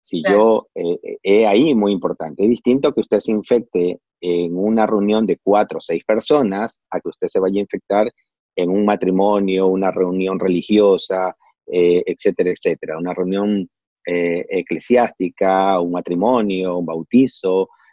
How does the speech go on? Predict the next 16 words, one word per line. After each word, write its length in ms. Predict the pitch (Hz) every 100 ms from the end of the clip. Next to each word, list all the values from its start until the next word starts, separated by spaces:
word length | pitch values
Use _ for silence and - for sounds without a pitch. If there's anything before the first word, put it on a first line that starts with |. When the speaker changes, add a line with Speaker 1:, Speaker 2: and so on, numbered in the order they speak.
| - 87
Speaker 1:
eh, 40 |
un 160 | 92 98
evento 520 | 92 127 127 110 90
social, 760 | 80 - 107 117 107 107 143 - _
lógicamente, 840 | 92 95 101 92 92 101 113 135 - _ _ _
el, 560 | 90 90 90 87 87 90 -
el, 220 | 92 87
la 140 | 90 90
carga 280 | 101 107 101
viral 380 | 98 101 123
va 60 | 98
a 40 |
ser 220 | - 92 90
mucho 260 | 95 -
más 220 | 80 80 107
alta 460 | 104 76 - 69